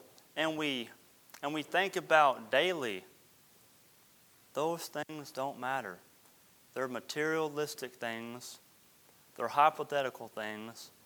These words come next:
It's just things that aren't really real big issues. They don't matter. The Bible offers many solutions to our anxious thoughts, but I'm not preaching on that. Like I said, I'm in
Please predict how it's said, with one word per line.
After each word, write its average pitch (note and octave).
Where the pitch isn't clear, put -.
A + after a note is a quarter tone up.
It's B2+
just C#3
things C#3+
that A#2+
aren't C#3
really C#3
real C#3
big C#3
issues. G#2
They C3+
don't D3
matter. C#3
The A#2+
Bible D#3+
offers D3+
many D#3+
solutions D3+
to C3+
our C3+
anxious D3
thoughts, -
but C3+
I'm D3+
not C#3+
preaching C#3
on G2
that. F2
Like B2+
I D3
said, C#3+
I'm C#3
in D3